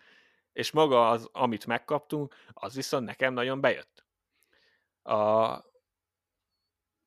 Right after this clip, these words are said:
És végül ezen landoltam, de erre nekem is kellett aludnom, meg, meg külső, ö, terápiás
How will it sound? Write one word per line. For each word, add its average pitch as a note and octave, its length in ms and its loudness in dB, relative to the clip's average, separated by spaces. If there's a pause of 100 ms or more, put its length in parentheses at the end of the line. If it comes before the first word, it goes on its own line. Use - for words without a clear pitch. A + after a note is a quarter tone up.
(300)
És - 180 -6
végül B2 300 4
ezen A2 220 2
landoltam, G#2 640 -2
de D3 100 6
erre A#2+ 520 2
nekem G#2 280 -8
is F#2+ 100 -8
kellett F#2 320 -4
aludnom, G2 440 -6
meg, G#2+ 280 -6
meg G#2+ 200 -10
külső, G#2 640 -8 (540)
ö, G#2+ 400 -8 (720)
terápiás G2 760 0